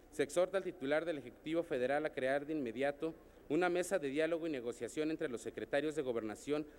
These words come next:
Comunicaciones y Transportes, Trabajo y Previsión Social y Turismo, con los trabajadores en activo y jubilados de Mexicana de Aviación, pilotos, sobrecargos y personal de tierra,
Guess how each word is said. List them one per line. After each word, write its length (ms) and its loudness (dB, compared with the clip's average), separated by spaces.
Comunicaciones 800 0
y 80 -20
Transportes, 800 0
Trabajo 380 4
y 20 -2
Previsión 480 -2
Social 460 -2
y 100 -2
Turismo, 520 -2
con 160 2
los 120 0
trabajadores 680 2
en 100 0
activo 300 -2
y 40 -4
jubilados 580 0
de 80 -2
Mexicana 480 -2
de 100 0
Aviación, 520 0
pilotos, 500 4
sobrecargos 840 0
y 80 -6
personal 500 0
de 80 2
tierra, 400 0